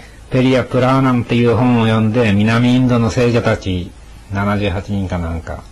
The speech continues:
私に畏敬の念を持ったっていうようなことを言っておられるでしょ。だから、畏敬の念とか憧れとかなかったならね、その憧れの境地に達することはないわけなんですね。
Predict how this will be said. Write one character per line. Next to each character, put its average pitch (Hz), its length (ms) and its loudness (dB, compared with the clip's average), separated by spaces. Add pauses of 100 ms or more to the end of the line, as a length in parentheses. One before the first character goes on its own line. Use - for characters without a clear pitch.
(420)
私 95 220 -8
に 95 300 -2
畏 95 120 -6
敬 107 220 2
の 131 160 2
念 147 260 2
を 143 40 2
持 147 80 2
っ 143 60 -4
た - 180 -4
っ - 80 -10
て 113 120 -6
い - 20 0
う - 20 0
よ 107 60 0
う - 20 0
な 95 80 -2
こ 90 120 -6
と 90 100 -6
を - 40 0
言 90 100 -2
っ - 20 -12
て - 200 -8
お 104 80 0
ら 107 140 0
れ 92 60 0
る 76 120 -8
で 80 80 -12
し - 100 -18
ょ。 117 40 -10 (1300)
だ 98 140 -6
か 90 40 -8
ら、 87 140 -10 (140)
畏 - 160 -8
敬 135 220 0
の 151 140 2
念 147 220 2
と 127 140 -4
か 110 280 -2
憧 135 240 0
れ 160 80 0
と 160 140 -4
か 143 160 -4
な 117 140 -2
か 135 120 -4
っ - 40 -10
た - 220 -4
な 107 120 0
ら 73 140 -6
ね、 107 220 -8 (1040)
そ 104 80 -8
の 92 360 -4
憧 123 300 0
れ 120 80 0
の 107 140 0
境 131 320 -2
地 - 120 -4
に 110 120 0
達 107 220 -4
す 123 120 -6
る 117 60 -4
こ - 120 -8
と 143 100 -6
は 107 100 -2
な 80 200 -6
い 85 100 -6
わ 87 80 -8
け - 100 -16
な 123 100 -12
ん 113 80 -14
で - 120 -18
す - 140 -20
ね。 95 120 -14